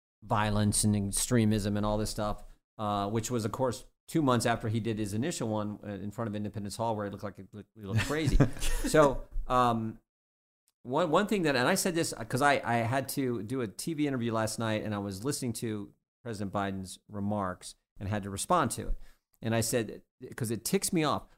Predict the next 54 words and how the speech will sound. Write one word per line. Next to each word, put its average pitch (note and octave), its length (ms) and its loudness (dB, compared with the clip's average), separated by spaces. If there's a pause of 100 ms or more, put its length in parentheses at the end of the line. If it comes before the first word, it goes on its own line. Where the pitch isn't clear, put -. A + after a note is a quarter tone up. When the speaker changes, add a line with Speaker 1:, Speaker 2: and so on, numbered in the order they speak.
Speaker 1:
Republicans F3+ 680 4
have C#3 220 6
condemned A#2+ 460 2
the G#2+ 60 2
vi-, G#2+ 220 2
conservatives G#3+ 720 2
have B2+ 180 0
condemned A#2 400 4
the A2 40 2
violence G#2+ 460 0
every G3+ 280 6
single D#3 280 4
time C3+ 220 2
it's G#2+ 100 -2
happened. A2 320 -4 (380)
We D3 80 2
condemned D3 300 8
it B2 60 8
on A#2+ 120 6
January B2 360 6
sixth. G3+ 400 0
We C#3+ 140 6
condemned C#3+ 380 8
it C3+ 80 4
in - 80 0
the A#2 60 4
summer C3 280 4
of A2+ 60 2
twenty C3 260 2
twenty. F#3 280 0 (200)
And D#3 100 2
we G#3+ 100 4
condemned G3 320 6
it E3 80 4
when D#3 120 4
it D3+ 60 6
happened D#3 280 4
last C#3 260 2
week G#3 320 -2 (260)
to D#3+ 140 4
Paul E3 240 6
Pelosi, D3+ 420 6
which B2+ 200 0
was B2+ 140 2
as B2+ 120 2
wrong D#3 260 8
as B2+ 120 2
wrong C#3 160 6
can A#2+ 140 0
be. C3+ 180 4
And C3+ 120 4
we D#3 140 10
Speaker 2:
Right. D3 100 2
Speaker 1:
have, - 80 -14